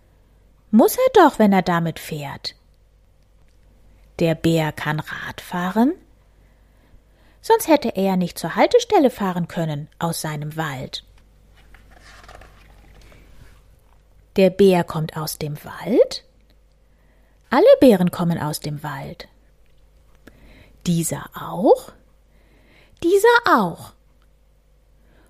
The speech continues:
Und wo ist hier ein Wald, mitten in der Stadt? Wird schon einer da sein,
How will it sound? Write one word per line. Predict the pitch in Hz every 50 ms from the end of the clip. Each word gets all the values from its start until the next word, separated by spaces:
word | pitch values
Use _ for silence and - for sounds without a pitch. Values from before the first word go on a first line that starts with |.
| _ _ -
Und | - 226 214 196 180 - - _ _
wo | - 147 170 165 -
ist | - - - 147 - - - - - _ _
hier | - - 233 240 269 285 285 -
ein | 285 285 277 277 269
Wald, | 269 262 262 269 277 320 392 - - - _ _ -
mitten | 208 196 208 196 - - 175 170
in | - 170 165
der | 170 175
Stadt? | 170 - - 196 196 240 - - - - _ _ _ _ _ _ _ _ _ _ _ _ _ _ _ _ _ _ _ _ _ - _ _ -
Wird | 381 440 -
schon | - 453 403
einer | - 359 370 359 370 370
da | 370 - 370 392 403 381
sein, | 277 190 170 165 160